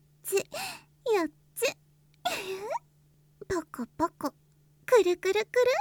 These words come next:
ハートマーク、お尻アタックで、ハートマークがいっぱい。ほら、このハートマークが、五つ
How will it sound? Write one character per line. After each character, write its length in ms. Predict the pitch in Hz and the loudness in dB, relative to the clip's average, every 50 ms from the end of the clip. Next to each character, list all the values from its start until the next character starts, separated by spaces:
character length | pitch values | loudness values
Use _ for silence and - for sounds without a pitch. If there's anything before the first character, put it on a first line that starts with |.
| 932 960 - _ _ _ _ _ _ _ _ _ _ _ _ _ _ _ _ _ _ | -2 -4 -6 _ _ _ _ _ _ _ _ _ _ _ _ _ _ _ _ _ _
ハ 240 | - 320 320 339 330 | -6 -4 -2 -2 -2
ー 60 | 320 | 0
ト 140 | - 311 311 | 2 4 6
マ 280 | 311 311 311 311 311 302 | 6 8 8 6 6 4
ー 80 | 294 | 0
ク、 540 | - - 302 320 320 311 302 294 285 285 285 - - - - - - - - - _ - - | -2 -2 0 4 4 6 6 6 4 4 2 -2 -10 -16 -16 -16 -16 -18 -20 -20 _ -2 0
お 40 | 311 | 0
尻 420 | 277 - - 349 330 320 311 311 302 | 0 0 0 2 2 4 4 2 2
ア 40 | 294 | 2
タ 120 | - 302 | 2 0
ッ 80 | 320 311 | 0 0
ク 200 | - - 277 269 | -4 -10 -8 -4
で、 100 | - 302 330 339 330 330 320 311 294 - - - - - - - - - - - - | -2 -2 0 2 2 2 2 2 0 -2 -8 -14 -12 -12 -12 -12 -14 -14 -16 -14 -8
ハ 280 | - 311 285 285 294 302 | -4 -2 0 2 0 0
ー 60 | - | 2
ト 140 | - 339 370 | 2 2 4
マ 140 | 392 403 427 | 6 6 8
ー 180 | 466 508 539 - | 8 6 6 4
ク 140 | 554 523 453 415 | 2 2 2 2
が 60 | 370 | 2
い 180 | 339 349 349 320 | 2 2 0 0
っ 20 | 320 _ _ | -2 _ _
ぱ 80 | - 403 | 0 0
い。 20 | 415 415 440 453 466 480 494 508 523 523 554 587 622 - _ _ _ _ _ _ _ _ _ _ _ _ _ _ _ _ _ _ _ - | 2 2 2 0 0 -2 -2 0 0 0 0 -2 -2 -6 _ _ _ _ _ _ _ _ _ _ _ _ _ _ _ _ _ _ _ -4
ほ 100 | 640 453 | 0 2
ら、 140 | 339 349 392 440 494 494 453 381 - - - - - - - - - - - - _ - 453 | 4 4 4 2 2 0 0 -2 -4 -6 -10 -10 -10 -8 -10 -10 -14 -16 -20 -14 _ 4 6
こ 80 | 403 | 8
の 160 | 339 330 330 330 | 8 8 6 4
ハ 220 | 311 339 330 330 | 4 4 2 2
ー 40 | 320 | 2
ト 140 | - 339 349 | 2 2 4
マ 220 | 359 370 370 370 | 6 6 6 6
ー 40 | 359 | 4
ク 140 | - 311 285 | 2 0 0
が、 80 | 302 339 381 403 403 403 403 - - - - - - - - - _ - - _ _ _ - | 2 2 2 2 2 0 -2 -6 -10 -16 -20 -20 -20 -20 -20 -20 _ -20 -20 _ _ _ -6
五 100 | 233 - | -6 -6
つ 240 | - - - - | -8 -10 -2 2